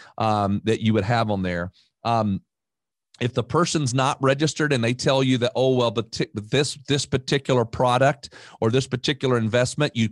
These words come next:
you don't get registered," and they try to do anything slick like that, again, huge red flag. Uh, but we hope that this is kinda, like, at least broke it down into some level of categories, just to say, all we're trying to do is say,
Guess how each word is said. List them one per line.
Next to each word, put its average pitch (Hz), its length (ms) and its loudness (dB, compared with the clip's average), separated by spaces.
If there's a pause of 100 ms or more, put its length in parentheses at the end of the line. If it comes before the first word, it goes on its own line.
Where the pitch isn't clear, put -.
(120)
you 117 140 -4
don't 127 240 -2
get 127 240 0
registered," 135 500 0
and 123 80 0
they 113 80 0
try - 160 -2
to 120 80 -2
do 120 200 0
anything 143 420 0
slick 139 380 -4
like 139 200 0
that, 147 380 0 (240)
again, 127 500 2 (220)
huge 147 340 0
red 120 260 2
flag. 95 440 -2 (420)
Uh, 107 160 0
but 123 200 -2
we 135 100 2
hope 202 260 2
that 139 140 0
this 147 220 0
is 123 100 2
kinda, 143 220 0
like, 123 200 0
at 123 100 -4
least 139 260 0
broke 123 360 0
it 127 140 -2
down 120 280 2
into 104 160 -2
some 110 260 -2
level 117 340 0
of 95 120 -6
categories, 117 680 0
just - 140 -8
to - 60 -10
say, 104 260 -2 (260)
all 156 140 2
we're 190 80 4
trying 165 180 2
to 156 80 0
do 165 60 6
is 131 100 2
say, 120 260 0